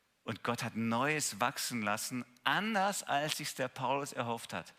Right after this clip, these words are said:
Aber mitten darin ist Neues gesprossen. Ist Neues gewachsen. Bin ich offen dafür, dass Gott reinkommt in mein Leben, in meinen Träumen, in meinen Zielen und sagt,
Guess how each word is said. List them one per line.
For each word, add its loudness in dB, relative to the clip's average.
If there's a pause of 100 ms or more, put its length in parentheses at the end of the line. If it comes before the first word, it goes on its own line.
(320)
Aber -8
mitten -4
darin -2 (440)
ist -8
Neues -6
gesprossen. -8 (1400)
Ist -10
Neues -4
gewachsen. -12 (2500)
Bin 2
ich -4
offen -2
dafür, -2
dass -2
Gott -2
reinkommt 0
in 0
mein 2
Leben, -2
in -2
meinen 0
Träumen, -2
in -10
meinen -2
Zielen -2
und 0
sagt, 0